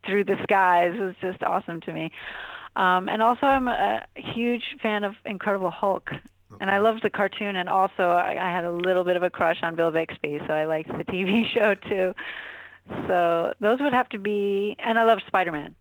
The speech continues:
Speaker 1: too.
Speaker 2: Mm.
Speaker 1: Comics and cartoon, like, all of them.
Speaker 2: Yeah.
Speaker 1: But we were also, like, Looney Tune heads. We're total Warner Brothers Looney Tune heads,
Speaker 2: <laughs>
Speaker 1: completely. Still, you know, of course.
Speaker 2: So,
Speaker 1: Um,
Speaker 2: so
Speaker 1: but those are, those would be my Marvel faves.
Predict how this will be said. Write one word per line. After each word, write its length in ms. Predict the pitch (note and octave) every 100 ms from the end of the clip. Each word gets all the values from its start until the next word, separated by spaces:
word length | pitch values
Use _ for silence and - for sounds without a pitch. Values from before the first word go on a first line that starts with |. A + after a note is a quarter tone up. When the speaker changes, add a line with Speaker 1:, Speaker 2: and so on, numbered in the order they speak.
| -
Speaker 1:
too. 200 | F3+ E3+ _ _ -
Speaker 2:
Mm. 140 | A2+ A2+
Speaker 1:
Comics 380 | G#3+ G#3+ G#3 -
and 400 | F#3+ F#3 F3+ F3 _ _ _ _ -
cartoon, 440 | F#3+ E3 E3 C#3+ E3
like, 180 | E3+ E3+ - -
all 160 | D#3+
of 60 | D#3
them. 240 | - - - -
Speaker 2:
Yeah. 100 | A#2+
Speaker 1:
But 120 | G#3+ A#3+
we 80 |
were 100 | B3+
also, 280 | B3 B3 A#3
like, 240 | A3 G3+ G3
Looney 280 | G#3+ A3
Tune 200 | G3 F3
heads. 200 | E3 D3+
We're 120 | E3+ E3
total 260 | F#3+ E3
Warner 200 | D#3+ D#3
Brothers 280 | D3+ D3+ D3+
Looney 220 | D3+ D3+
Tune 180 | C#3 C#3+
heads, 180 | D#3 - - -
Speaker 2:
<laughs> 120 | -
Speaker 1:
completely. 500 | D3+ - - - -
Still, 280 | - G3 - - -
you 80 | -
know, 40 |
of 120 | - -
course. 200 | - - - F4+
Speaker 2:
So, 360 | E4 - G#3+ G3 - -
Speaker 1:
Um, 120 | D#3+
Speaker 2:
so 80 | D#3+ F3
Speaker 1:
but 80 | A3
those 120 | A#3
are, 100 | G#3+
those 160 | G#3+ G3+
would 60 |
be 80 | F#3+
my 120 | F3+
Marvel 300 | E3 D#3+ D3+
faves. 280 | - - -